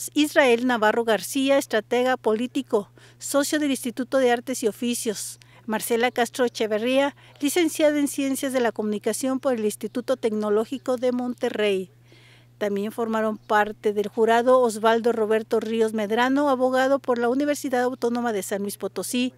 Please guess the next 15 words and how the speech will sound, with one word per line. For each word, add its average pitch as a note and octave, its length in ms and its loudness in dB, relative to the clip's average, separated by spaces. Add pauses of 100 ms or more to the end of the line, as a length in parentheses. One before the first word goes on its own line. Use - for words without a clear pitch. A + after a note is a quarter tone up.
(460)
Raimundo D#4 560 4
Rocha C4 560 2
Lozano, B3 540 2
reportero C4 580 0
con A#3 200 -2
treinta A#3 380 0
y C4+ 60 0
tres B3+ 300 -2
años A#3+ 240 0
de A#3 100 2
trayectoria A3+ 600 0
en A3 120 -2
medios G#3+ 380 -2
de G#3 100 -2
comunicación, G#3 840 -2